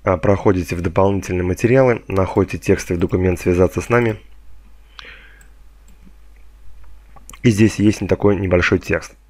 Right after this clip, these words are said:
Вот это вы уже знаете. То есть здесь у нас идет иконочка. Мы сейчас попробуем с вами ее сменить. Здесь будет у вас заголовок, а здесь, а, будет информация, например, телефоны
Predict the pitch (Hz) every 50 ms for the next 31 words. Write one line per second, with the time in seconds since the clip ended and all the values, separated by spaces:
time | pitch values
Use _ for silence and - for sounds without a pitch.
0 | - - - 101 92 107 92 - 87 87 92 92 92 101 101 120 139 139 135 127
1 | - 117 107 101 - - - - - - - - - - - - - - - -
2 | - - - - - - - - 98 85 - - - - - - - - - -
3 | - - - - - - - - - 98 90 87 90 101 98 90 - - 95 95
4 | 92 85 82 90 95 90 - 110 - - 139 139 135 123 - - - 104 98 -
5 | - - - 107 101 87 - - 98 - - 98 98 92 - 101 95 92 90 87
6 | 90 85 - - - 95 87 85 85 85 85 87 85 - - 101 107 123 135 135
7 | - - - - - - - - - - - - - - - - - - - -
8 | - - - 95 90 85 92 92 82 - 90 90 92 87 - 87 92 90 85 92
9 | 90 95 107 113 131 131 120 117 110 - - - - - 92 90 85 80 90 120
10 | 127 123 - - - - 95 90 85 87 90 107 110 104 - - - 95 95 87
11 | - 107 95 92 92 90 87 80 - - 87 82 80 - 87 82 82 82 76 -
12 | - 85 85 90 90 - - 131 127 117 110 104